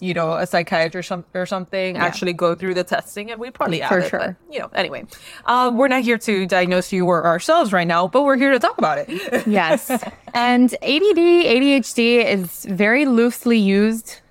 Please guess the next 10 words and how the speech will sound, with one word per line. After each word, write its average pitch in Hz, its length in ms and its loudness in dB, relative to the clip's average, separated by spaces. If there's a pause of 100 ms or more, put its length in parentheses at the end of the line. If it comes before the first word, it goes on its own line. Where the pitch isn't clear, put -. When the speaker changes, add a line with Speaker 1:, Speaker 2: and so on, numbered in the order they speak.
(100)
Speaker 2:
now. 226 480 2
Speaker 1:
Oh, 196 400 4
yeah. 170 320 2
It's 165 160 -2
everywhere. 180 500 2
On 170 80 4
Speaker 2:
Everyone 220 880 4
Speaker 1:
TikTok, 214 360 2
Instagram. 190 680 -2
Speaker 2:
Yeah. 202 760 0